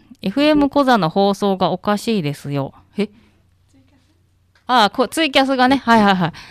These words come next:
あと、沖縄Tシャツさん、アテレコみたいになってますね。<laughs> あ、音声と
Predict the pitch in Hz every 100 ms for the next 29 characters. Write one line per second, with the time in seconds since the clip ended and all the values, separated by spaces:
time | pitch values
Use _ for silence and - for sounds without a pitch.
0 | - - - _ _ - 180 - 180 170
1 | 160 147 - _ _ _ _ - 214 320
2 | 311 311 302 302 302 269 233 - - 190
3 | 165 - _ - 214 294 285 277 269 269
4 | 220 180 185 - 175 156 - 160 151 -
5 | - 202 190 165 151 - - - - -
6 | - 196 - - - - 285 392 359 277
7 | 208 - 175 151